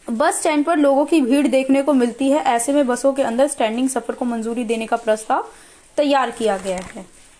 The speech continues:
बीस साल बाद गुरुद्वारा बंगला साहिब में शुरू होगा श्री गुरु हरिकृष्ण अस्पताल।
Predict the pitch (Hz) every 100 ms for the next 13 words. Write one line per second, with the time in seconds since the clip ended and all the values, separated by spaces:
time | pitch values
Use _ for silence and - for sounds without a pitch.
0 | _ - _ _ - - 262 294 403 571
1 | - 359 359 320 311 339 403 262 330 302
2 | 320 302 359 294 240 277 294 330 330 269
3 | 247 302 262 247 180 - - 311 370 311
4 | 240 240 262 320 - 294 302 320 349 359
5 | - - 247 247 294 330 359 277 285 320
6 | 285 285 302 294 240 - 233 220 196